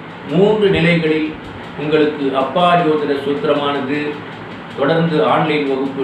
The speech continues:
தொடர்ந்து நடைபெற்று வருகிறது. உலகத்தின் எந்த பகுதியில் இருந்தாலும் கூட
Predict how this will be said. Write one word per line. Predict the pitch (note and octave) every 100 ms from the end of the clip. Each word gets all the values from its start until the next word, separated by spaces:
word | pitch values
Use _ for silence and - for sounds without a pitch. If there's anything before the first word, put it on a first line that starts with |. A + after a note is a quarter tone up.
| B2+
தொடர்ந்து | C3 C#3+ C#3+ A#2
நடைபெற்று | C#3+ D3 - C#3+
வருகிறது. | C#3+ C#3+ D3 D3 D3+ D#3+ - - - - - - -
உலகத்தின் | F3 A3+ A#3 - F3+ C3+ D3+
எந்த | - A#3 B3 -
பகுதியில் | F3+ G3+ G3 F3+ E3
இருந்தாலும் | D#3+ D3+ D3 C#3+ C3
கூட | C#3+